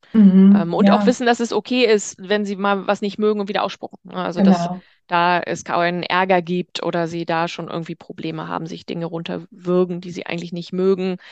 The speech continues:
Speaker 2: Das sind dann einfach Dinge, die es natürlich wieder in die falsche Richtung bringen würden.
Speaker 1: Ja, und das ist dieses, es ist okay, auch Angst zu haben. Das ist, finde ich, auch etwas, was wir ja auch merken, das tut den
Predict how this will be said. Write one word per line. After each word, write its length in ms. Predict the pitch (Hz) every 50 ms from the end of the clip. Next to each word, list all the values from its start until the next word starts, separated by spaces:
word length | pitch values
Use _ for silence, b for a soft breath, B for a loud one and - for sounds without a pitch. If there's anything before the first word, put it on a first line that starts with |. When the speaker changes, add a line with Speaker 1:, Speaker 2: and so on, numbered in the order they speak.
| B B B B B
Speaker 2:
Das 160 | - 180 170
sind 160 | - 175 170 175
dann 160 | 170 - -
einfach 300 | - 165 165 - 170 -
Dinge, 280 | - 170 165 165 160
die 100 | 165 170
es 140 | 170 - -
natürlich 320 | 170 170 - - 165 - -
wieder 140 | - 165
in 60 | - -
die 180 | - - 180
falsche 340 | - - - 170 - - -
Richtung 320 | - 165 - - - 160
bringen 380 | 156 - - 160 160 160 156 147
würden. 340 | 165 156 156 - 160 165 - _ _ _ _ -
Speaker 1:
Ja, 300 | 202 208 220 240 247 208
und 100 | 196 190
das 140 | 202 202 202
ist 180 | 208 196 - -
dieses, 320 | 214 196 190 196 190 -
es 220 | - 190 190 - -
ist 240 | - 208 - -
okay, 460 | - 196 - - - 202 214 233 240 -
auch 180 | - 185 180 -
Angst 380 | - 185 220 262 269 - -
zu 180 | - 185 - -
haben. 520 | 160 156 156 160 - 185 214 269 320 - _ _ _ _ _ -
Das 300 | - 208 190 165 165 -
ist, 200 | - 196 196 -
finde 260 | - 220 214 208 202
ich, 160 | 202 190 185 -
auch 160 | 190 190 196
etwas, 320 | 190 - - 190 190 -
was 180 | - 185 - -
wir 100 | 180 180
ja 140 | 170 - -
auch 180 | 180 196 196
merken, 440 | 202 180 175 175 175 - - 190 185
das 220 | 180 170 - -
tut 260 | - - 202 196 196 208
den 240 | 202 196 190 190